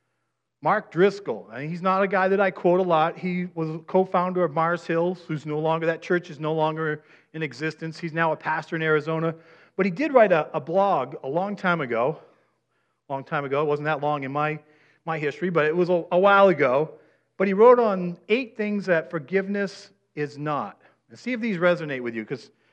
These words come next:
forgiveness is one of those things of, we know we need to do it, but sometimes it's, we wanna put conditions on it, right? We wanna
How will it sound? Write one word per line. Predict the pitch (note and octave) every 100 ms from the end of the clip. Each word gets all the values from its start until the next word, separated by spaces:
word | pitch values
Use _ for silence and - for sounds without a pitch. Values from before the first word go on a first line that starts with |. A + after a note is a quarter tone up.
| _ _
forgiveness | D3 F#3+ A3+ A#3 A3+
is | G3
one | F#3 F#3
of |
those | F3+ E3+
things | F3+ E3+ D3+
of, | D3 C#3+ - _ _ _ _ _ _ _
we | D3+
know | E3+ G3+
we | G#3+
need | G3+
to | F#3
do | D#3 F3 E3
it, | D3+ - - _ _
but | D3+
sometimes | - G3+ G3+ F#3 D#3+
it's, | E3 C#3 - _ _ _ _
we | E3+
wanna | F3 F#3
put | F#3 F#3
conditions | E3 C#3 D#3 - G3+ G#3+
on | G#3 A3+
it, | G#3 - _ _ _ _ _ _ _ _ _ _ _ _ -
right? | F3 F#3+ -
We | D#3+
wanna | F#3 E3+